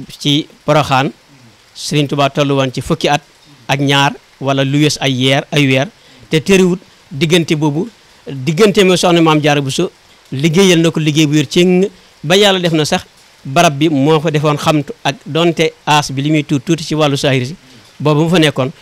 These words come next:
moo fa defoon xamtu boo xam ne bii biñ demee dem ba war koo, ba war koo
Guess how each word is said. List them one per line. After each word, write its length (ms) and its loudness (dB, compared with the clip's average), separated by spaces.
moo 220 0
fa 80 -4
defoon 320 -4
xamtu 420 0
boo 140 0
xam 160 -2
ne 80 -2
bii 200 -6
biñ 300 0
demee 280 2
dem 380 -2
ba 160 0
war 220 -4
koo, 260 0
ba 140 -2
war 220 0
koo 300 0